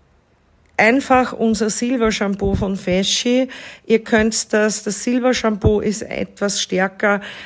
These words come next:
als die Maske. Das Shampoo können Leute, die einen Gelbstich, Orangestich haben, ruhig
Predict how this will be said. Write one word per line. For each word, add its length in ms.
als 280
die 120
Maske. 720
Das 220
Shampoo 720
können 300
Leute, 460
die 240
einen 340
Gelbstich, 720
Orangestich 720
haben, 320
ruhig 580